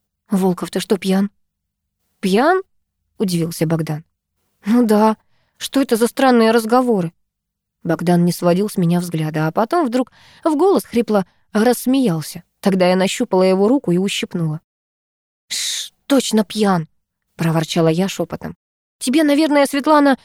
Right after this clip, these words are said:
Матвеевна что-то в суп добавила». «Ага, самогон», кивнул Волков. «Чего он так уставился?»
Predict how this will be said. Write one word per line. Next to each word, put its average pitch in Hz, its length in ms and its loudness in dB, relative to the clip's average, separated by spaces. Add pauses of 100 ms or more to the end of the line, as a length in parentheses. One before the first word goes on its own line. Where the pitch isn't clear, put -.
(140)
Матвеевна 226 560 2
что-то 262 380 0
в 240 60 -6
суп 233 280 -2
добавила». 170 500 0 (520)
«Ага, 240 460 2
самогон», 233 600 0 (640)
кивнул 165 400 0
Волков. 156 380 -8 (1200)
«Чего 214 340 -4
он 392 100 -6
так - 180 -2
уставился?» 165 720 -4